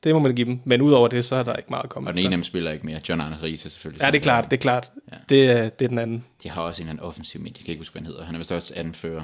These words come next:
Speaker 1: Ude, ude, øh,
Speaker 2: Øh,
Speaker 1: noget med
Speaker 2: nøde, nødes-, Jesper
Speaker 1: Nøde,
Speaker 2: Nødes-, nej, det er noget hånd. Nå.
Speaker 1: øh, nå,
Speaker 2: Ej, det
Speaker 1: videre.
Speaker 2: kan være, jeg kommer tilbage på det. Øhm, Bournemouth, de, øh,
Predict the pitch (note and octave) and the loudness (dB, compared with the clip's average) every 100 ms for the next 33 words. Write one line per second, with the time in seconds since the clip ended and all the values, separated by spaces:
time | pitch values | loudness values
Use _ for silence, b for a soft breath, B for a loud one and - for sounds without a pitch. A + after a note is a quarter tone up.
0 | D#2+ D3+ E3 D#3+ E3 D#3 D3 D#3+ E3 E3 | 0 4 6 4 2 -2 2 6 6 6
1 | C#3+ C3 A#2+ A#2+ B2 B2 B2 A#2+ - F#2 | 6 4 4 4 4 4 0 -2 -4 -2
2 | F#2 G2 G#2+ G#2 - - G2 G2 G#2 - | 0 0 0 -2 -10 -8 -4 -2 -4 -6
3 | - G2+ A#2 - G2+ C#3 D#3+ F3 F3 D#3+ | -4 -2 -4 -6 2 6 8 8 10 10
4 | D3+ C3+ C3 B2+ C3 - - - - - | 8 8 6 6 2 0 -4 -4 -6 -2
5 | B2+ A2+ - E2 D3 B2+ A#2+ A#2 G2+ E2+ | -2 -2 -2 -2 0 2 2 2 -2 0
6 | E2 F2 D#2+ - D#2+ D#2 D#2 b b b | 0 -2 -6 -8 -10 -8 -12 b b b
7 | b - F#2+ F#2+ F#2 F2+ F2 - _ _ | b -2 2 2 2 -2 -6 -12 _ _
8 | - - _ _ - G#2 E3+ F#3+ - - | -20 -20 _ _ 2 4 4 0 -2 -12
9 | - _ _ _ _ _ - C#3+ B2+ G2 | -20 _ _ _ _ _ -6 0 4 4
10 | F2 | 2